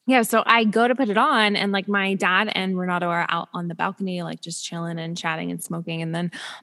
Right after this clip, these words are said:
my mom and I were inside and my mom was, like, cleaning up the kitchen. I was like, "Mom, you don't have to, like,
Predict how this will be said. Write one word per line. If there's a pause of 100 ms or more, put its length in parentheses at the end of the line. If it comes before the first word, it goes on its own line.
my
mom
and
I
were
inside
and
my
mom
was,
like,
cleaning
up
the
kitchen.
I
was
like,
"Mom,
you
don't
have
to,
like,